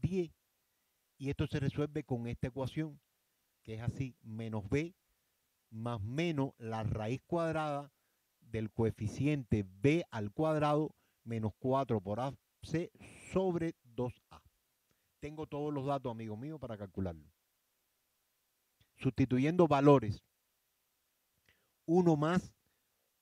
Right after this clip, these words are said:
B era uno al cuadrado menos cuatro, que es de la fórmula A, que vale uno, y C, que vale menos doscientos diez. Todo eso me sigue dando uno más menos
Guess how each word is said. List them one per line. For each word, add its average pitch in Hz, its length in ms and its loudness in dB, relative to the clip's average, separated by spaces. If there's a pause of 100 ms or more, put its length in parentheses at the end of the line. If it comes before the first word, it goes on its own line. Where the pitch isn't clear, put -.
(100)
B 139 340 -4
era 143 240 0
uno 160 240 8
al 135 100 -2
cuadrado 135 680 0 (320)
menos 120 340 -4
cuatro, 156 500 0 (800)
que 107 80 -16
es 104 60 -6
de 120 100 -2
la 135 100 -4
fórmula 143 460 0 (120)
A, 151 200 0
que 127 140 -4
vale 131 240 0
uno, 147 320 2 (260)
y 139 140 -2
C, 151 220 2
que 147 120 0
vale 160 300 4
menos 143 500 0 (160)
doscientos 127 720 -2
diez. 95 240 -12 (840)
Todo 113 160 -4
eso 123 180 -4
me 120 120 -6
sigue 123 220 -6
dando 123 360 -6
uno 135 280 -2
más 123 220 -6
menos 139 400 -4